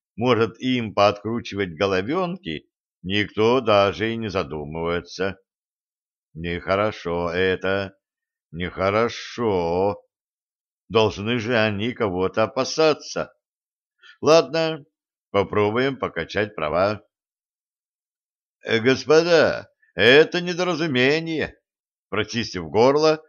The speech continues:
солидно заявил я. «Мы международная комиссия». Плюх! Тот, что обыскивал меня, на миг прекратил заниматься своим делом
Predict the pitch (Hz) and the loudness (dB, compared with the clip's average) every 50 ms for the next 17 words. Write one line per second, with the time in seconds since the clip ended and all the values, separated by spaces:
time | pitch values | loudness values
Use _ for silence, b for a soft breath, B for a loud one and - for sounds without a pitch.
0 | _ _ - - 104 101 98 110 120 117 135 139 117 95 104 90 76 78 98 117 | _ _ -10 -4 -4 -2 -2 -2 -4 -4 -6 -8 -4 -4 -4 -4 -4 -4 -4 -4
1 | 120 95 78 76 73 62 - _ _ _ _ _ _ _ _ _ _ _ _ - | -2 -2 -2 -2 -4 -6 -10 _ _ _ _ _ _ _ _ _ _ _ _ -8
2 | - 120 139 160 180 190 170 156 165 175 185 - 117 147 165 156 151 139 135 147 | 0 2 4 4 4 2 -2 -2 -2 0 0 0 0 -2 -2 2 2 4 6 4
3 | 156 147 151 160 160 143 - 143 127 117 127 143 139 - - - - 147 131 101 | 4 4 2 -2 -2 0 0 -2 -2 0 -2 -4 -6 -8 -10 -10 -6 -4 -4 -4
4 | 78 - _ _ _ _ _ _ _ _ _ _ _ _ _ _ _ _ _ _ | -4 -6 _ _ _ _ _ _ _ _ _ _ _ _ _ _ _ _ _ _
5 | _ _ _ _ - 87 95 101 113 - 143 - - - _ _ _ _ _ _ | _ _ _ _ -4 -2 0 2 4 4 2 2 -2 -18 _ _ _ _ _ _
6 | _ _ _ _ _ _ _ _ _ _ - 131 131 92 - 113 98 87 - - | _ _ _ _ _ _ _ _ _ _ -8 -8 -8 0 2 2 2 2 -2 -4
7 | - 92 92 90 85 95 87 - - 85 85 82 78 78 82 87 107 139 165 - | -2 0 0 0 0 -4 -6 -6 -8 -8 -8 -8 -6 -6 -8 -6 -2 -2 -2 -4
8 | - _ _ _ _ _ _ - 98 113 120 123 120 110 - - 98 98 - 98 | -4 _ _ _ _ _ _ -6 -2 0 0 0 0 -2 -2 -4 -4 -4 -2 -2
9 | 95 98 95 - 98 101 98 95 87 98 95 78 107 104 98 95 90 98 110 113 | -4 -4 -4 -4 -4 -4 -4 -4 -6 -6 -4 -2 -2 -2 -2 -2 -2 -2 -2 -2
10 | 113 - 131 117 - 123 135 135 135 131 123 139 139 139 143 143 143 135 104 - | -2 -6 -8 -8 -6 -4 -4 -4 -4 -2 -2 0 0 0 0 -2 -4 -6 -10 -14